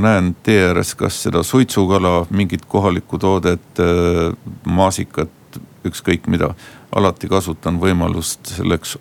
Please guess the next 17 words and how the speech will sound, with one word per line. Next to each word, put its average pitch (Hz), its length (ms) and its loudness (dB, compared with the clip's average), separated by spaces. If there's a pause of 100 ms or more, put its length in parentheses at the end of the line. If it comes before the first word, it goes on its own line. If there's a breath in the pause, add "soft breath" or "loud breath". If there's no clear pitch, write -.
otse 90 320 0
ostmiseks. - 720 -4 (720 loud breath)
Ma 90 140 -2
tean, 98 320 4
et 87 140 -4
ma 98 100 -2
siis - 220 -4
toetan 92 520 0
konkreetselt 90 720 -4
seda 80 300 -2 (720)
kõrval 90 460 2 (540)
olevat 90 520 0
talu, 95 320 2 (200)
kes 92 260 -4
seal 87 100 0
müüb. 85 320 0 (580 loud breath)
Ja 87 520 2